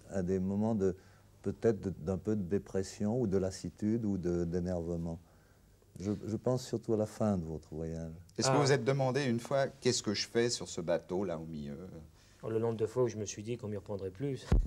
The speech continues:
Speaker 3: <laughs> Mais c'est, c'est jamais dans les, dans les grands moments, hein.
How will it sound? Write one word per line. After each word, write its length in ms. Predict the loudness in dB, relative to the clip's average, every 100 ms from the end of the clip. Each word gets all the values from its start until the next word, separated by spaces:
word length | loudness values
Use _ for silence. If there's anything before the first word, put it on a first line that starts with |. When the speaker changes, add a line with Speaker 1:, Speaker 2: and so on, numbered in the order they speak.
| 2 0 -2
Speaker 3:
<laughs> 500 | -2 -2 -4 -10 -6
Mais 80 |
c'est, 260 | -4 -2 -4 -6 -20 -12
c'est 220 | -4 0
jamais 320 | 0 2 2
dans 140 | 0
les, 180 | -2 -4
dans 140 | -6 -6
les 100 | -6
grands 160 | -6
moments, 380 | -6 -6 -6 -8
hein. 60 | -10